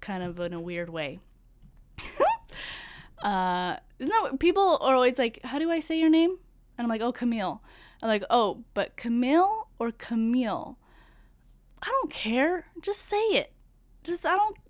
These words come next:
care. Just don't forget my name. Don't call me Claire. That's what I hate. Claire.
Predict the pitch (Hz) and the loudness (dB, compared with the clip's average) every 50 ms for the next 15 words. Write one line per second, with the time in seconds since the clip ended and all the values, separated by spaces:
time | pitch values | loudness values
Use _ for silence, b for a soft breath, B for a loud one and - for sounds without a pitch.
0 | - - _ _ - - - 349 403 415 349 320 294 - 370 381 359 - 381 330 | -20 -20 _ _ -16 -6 -2 0 2 2 2 0 0 0 0 0 0 -2 -6 -6
1 | - - 294 311 370 - - - _ _ _ - - 220 214 208 190 180 170 165 | -4 0 4 4 4 4 2 -2 _ _ _ -10 -6 -4 -4 -2 -2 -2 -4 -4
2 | 170 185 247 311 302 - 359 381 381 370 285 220 - - - - 254 254 269 262 | -4 -4 -2 -2 -2 2 2 4 4 4 4 2 0 -6 -4 0 4 4 6 6
3 | 226 185 175 - _ b b b b b b b 320 330 - 294 247 220 202 190 | 6 4 2 -2 _ b b b b b b b -2 0 0 0 2 2 0 0
4 | 208 196 175 - - - b b b b b b b b - - - 226 226 220 | -2 -4 -4 -4 -6 -10 b b b b b b b b -14 -8 -2 0 2 2
5 | 208 196 175 - - | 2 2 0 0 -4